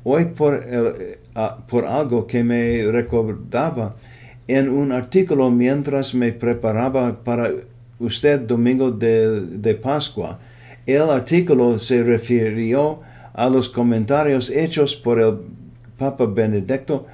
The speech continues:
mucho antes de que, eh, se convi-, conver-,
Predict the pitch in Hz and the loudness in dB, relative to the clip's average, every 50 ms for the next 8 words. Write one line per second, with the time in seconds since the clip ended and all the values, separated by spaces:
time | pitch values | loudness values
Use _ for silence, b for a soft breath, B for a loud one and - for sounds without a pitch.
0 | B B B B B B B - - 139 165 175 175 - 170 - - - - 143 | B B B B B B B -2 0 2 2 2 2 2 -2 -2 -2 -2 -4 -4
1 | 143 - - 107 104 - - - 117 - - 127 120 120 120 120 120 120 110 85 | -2 -2 0 -2 -2 0 -2 -2 -2 2 4 4 6 6 6 6 4 4 2 0
2 | 76 73 - - - - - - - - - - - - - 131 120 117 120 117 | -4 -6 -6 -8 -8 -10 -10 -12 -12 -10 -10 -8 -6 -2 0 2 2 2 0 -2
3 | - - - 131 120 120 107 101 120 123 80 69 82 85 85 85 - 120 117 107 | -4 -4 -2 0 0 2 2 0 0 -2 -2 -4 -6 -8 -6 -4 -2 -2 0 -2
4 | 98 92 85 85 120 113 110 - - - | -2 -4 -4 0 0 2 2 0 -2 -8